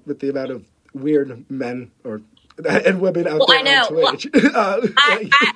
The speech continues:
Speaker 2: I hope that there's a wholesome enough vibe to be like, "Dudes, just keep that out of here," you know? Every now and then there'll be a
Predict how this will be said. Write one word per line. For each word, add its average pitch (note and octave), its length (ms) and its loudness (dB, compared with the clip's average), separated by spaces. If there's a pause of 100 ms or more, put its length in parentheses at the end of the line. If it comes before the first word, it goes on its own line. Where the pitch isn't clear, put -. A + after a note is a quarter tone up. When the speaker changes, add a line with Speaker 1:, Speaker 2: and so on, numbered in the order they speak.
(100)
Speaker 2:
I C#4+ 260 -4
hope C#4+ 380 -2
that A3+ 360 0
there's G#3+ 260 -6
a G3+ 100 -4
wholesome A#3+ 440 -6
enough G3 300 -4
vibe D#3 600 -2 (140)
to - 100 -20
be D#3+ 180 -4
like, D3+ 340 -2
"Dudes, C#3+ 280 -8
just E3+ 240 -10
keep F3+ 180 -8
that D3 140 -2
out C#3+ 160 2
of - 60 -8
here," - 100 -6
you F3 140 -6
know? F3 140 2 (260)
Every C4 240 2
now A#3 180 0
and B3 100 -4
then A#3+ 120 -4
there'll G#3 220 -2
be F#3+ 160 -6
a E3+ 260 -2